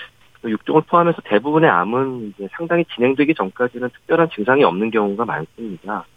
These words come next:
어, 육종의 경우에도 뭐 통증이 있는 경우도 있지만 특별한 통증 없이 그냥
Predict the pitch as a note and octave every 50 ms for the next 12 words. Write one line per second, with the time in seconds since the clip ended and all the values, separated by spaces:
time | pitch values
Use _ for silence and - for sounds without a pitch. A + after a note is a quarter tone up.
0 | _ _ _ _ _ _ _ _ _ _ _ _ _ _ _ - - _ - G#2
1 | G#2 G#2 G2+ G2+ F#2+ F#2+ G#2 - - - C#3+ D3 C#3+ C#3+ C#3+ C#3 C3+ C3 B2+ -
2 | A2+ G#2 G#2+ A2+ A#2 A2 G#2+ G2 - A2+ A#2 A#2+ A#2+ A#2+ A#2 A2+ G#2 G2 G2 G2
3 | G2 G2 F#2+ F#2 - - _ _ - - - - - F#3+ F#3+ F#3 - F3+ F3 F3
4 | D3 G#2 F#2+ F#2+ G#2 A2 G#2+ G#2+ G2+ G#2+ A2+ - G#2+ F2+ _ _ - F2 F2 E2+
5 | E2+ F2 F#2+ G2+ G2 F2 D#3 _ _ _ _ _ _ _ _ _ _ _ _ -
6 | - _ - - C3+ B2+ B2+ B2 - - D3+ D3+ - D#3+ D3+ A2 F2+ F2 - -
7 | - - - A#2 A#2 A#2 - - - F#2+ G2 G2+ G#2 G#2 G#2 G#2 G#2